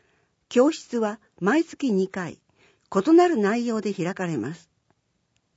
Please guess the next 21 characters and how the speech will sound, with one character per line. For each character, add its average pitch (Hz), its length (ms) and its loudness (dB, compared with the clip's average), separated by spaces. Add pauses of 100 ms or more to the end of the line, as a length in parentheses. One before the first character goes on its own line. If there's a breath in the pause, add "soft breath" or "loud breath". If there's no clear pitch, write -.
(680)
ど 247 160 0
ち 349 140 -2
ら 247 140 0
か 175 100 -4
一 330 220 -4
つ - 100 -6
の 233 140 2
参 226 240 -2
加 226 120 -4
も 208 120 -2
可 170 160 -6
能 180 220 0
で 135 160 -10
す。 - 140 -20 (1600)
参 330 300 0
加 330 100 0
で 311 140 0
き 320 120 -2
る 285 120 -2
方 196 260 -6
は、 151 180 -8